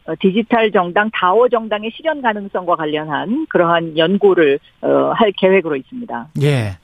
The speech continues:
Speaker 2: 한국 민주주의에 관해서 지금부터 이야기를 하시겠네요. 민주당, 국민의힘 <laughs> 이야기 차근차근 진행해 보도록
Speaker 1: 네.
Speaker 2: 하겠습니다. 민주당 같은
Speaker 1: 네.
Speaker 2: 경우에는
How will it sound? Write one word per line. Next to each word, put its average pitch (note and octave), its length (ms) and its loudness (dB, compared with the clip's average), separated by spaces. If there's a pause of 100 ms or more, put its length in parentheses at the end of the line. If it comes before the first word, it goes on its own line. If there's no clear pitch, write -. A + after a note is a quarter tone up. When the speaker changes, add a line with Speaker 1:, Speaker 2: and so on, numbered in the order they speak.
(480)
Speaker 2:
한국 F#3+ 320 0
민주주의에 F#3 540 2
관해서 D#3+ 340 0
지금부터 D3+ 520 -2
이야기를 C3+ 600 0
하시겠네요. C3 840 -6 (120)
민주당, E3+ 800 0
국민의힘 D3+ 640 0
<laughs> - 20 0
이야기 D3 460 2 (420)
차근차근 F3+ 520 -2
진행해 D#3+ 340 2
보도록 C#3+ 300 0
Speaker 1:
네. - 40 -6
Speaker 2:
하겠습니다. C#3+ 460 -4
민주당 A3 720 2
같은 E3+ 180 2
Speaker 1:
네. G3 220 2
Speaker 2:
경우에는 F3 560 2